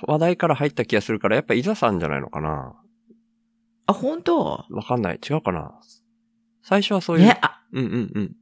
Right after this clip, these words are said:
Speaker 2: ああいうところの出会いってすごいよね。
Speaker 1: すごいよね。びっくりしたよね。
Speaker 2: いや、もう、びっ、びっくりしたよね。
Speaker 1: うん。
Speaker 2: で、今でもさ、だから私、
Speaker 1: うん。
Speaker 2: ポッドキャストウィークエンドとかで、「上ちゃん、上ちゃん」とか言って、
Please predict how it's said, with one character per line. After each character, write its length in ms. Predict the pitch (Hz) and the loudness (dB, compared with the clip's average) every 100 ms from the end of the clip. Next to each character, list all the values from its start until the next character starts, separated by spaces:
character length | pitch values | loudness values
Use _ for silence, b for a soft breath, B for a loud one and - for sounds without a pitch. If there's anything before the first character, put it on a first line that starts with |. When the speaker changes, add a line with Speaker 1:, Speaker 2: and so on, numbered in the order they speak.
| _ | _
Speaker 2:
あ 180 | 170 185 | -2 2
あ 60 | 208 | 4
い 100 | 233 | 4
う 80 | 240 | 2
と 160 | 262 | 0
こ 140 | 233 208 | 0 0
ろ 80 | 170 | 2
の 100 | 160 | 0
出 240 | - 147 | 2 2
会 180 | 160 165 | 2 0
い 20 | |
っ 20 | |
て 240 | - - 139 | -2 -6 -6
す 240 | - 123 | -4 -8
ご 240 | 147 160 | -2 0
い 100 | 180 | 2
よ 140 | 160 113 | 2 0
ね。 280 | 104 131 127 | -2 -2 4
Speaker 1:
す 40 | |
ご 80 | 135 | 4
い 40 | |
よ 60 | 95 | 4
ね。 80 | 82 | -2
び 100 | 90 | -6
っ 40 | |
く 120 | - | -2
り 60 | 131 | -2
し 80 | - | -2
た 100 | 76 | -8
よ 60 | |
ね。 360 | 67 85 76 - _ _ _ _ _ _ _ _ _ _ - | -4 -2 -2 -6 _ _ _ _ _ _ _ _ _ _ 2
Speaker 2:
い 40 | |
や、 100 | 185 | 2
も 160 | 160 104 | 2 -4
う、 60 | - - | -10 0
び 100 | 160 | 2
っ、 80 | - _ _ _ 127 | 2 _ _ _ -6
び 120 | 156 | -4
っ 60 | |
く 120 | - 208 | 4 6
り 80 | |
し 100 | 175 | 6
た 100 | 165 | 4
よ 80 | 139 | -2
ね。 140 | 104 - | 0 2
Speaker 1:
う 380 | 101 208 208 90 | 6 6 6 4
ん。 20 | |
Speaker 2:
で、 200 | - - | 4 6
今 200 | 320 220 | 6 6
で 100 | 214 | 4
も 160 | 170 175 | 2 0
さ、 200 | 190 170 | 2 2
だ 120 | 175 | 2
か 100 | 226 | 4
ら 160 | 208 | 2
私、 60 | 185 | 2
Speaker 1:
う 20 | |
ん。 20 | |
Speaker 2:
ポ 100 | - | -2
ッ 20 | 175 | -2
ド 100 | 190 | 0
キ 80 | |
ャ 60 | 220 | 0
ス 60 | - | 0
ト 100 | 226 | -2
ウ 20 | |
ィ 80 | 226 | 0
ー 40 | |
ク 80 | 180 | 0
エ 40 | |
ン 40 | 160 | 0
ド 100 | 151 | -2
と 100 | 143 | -2
か 120 | 127 | -2
で、 80 | 156 | 0
「上 140 | 269 | 0
ち 80 | - | 0
ゃ 100 | 208 | -2
ん、 40 | |
上 120 | 208 208 | -4 -4
ち 100 | - | -4
ゃ 80 | |
ん」 80 | - | -4
と 80 | - | -2
か 120 | 190 | 4
言 80 | 165 | 4
っ 20 | |
て、 180 | - 214 | 6 8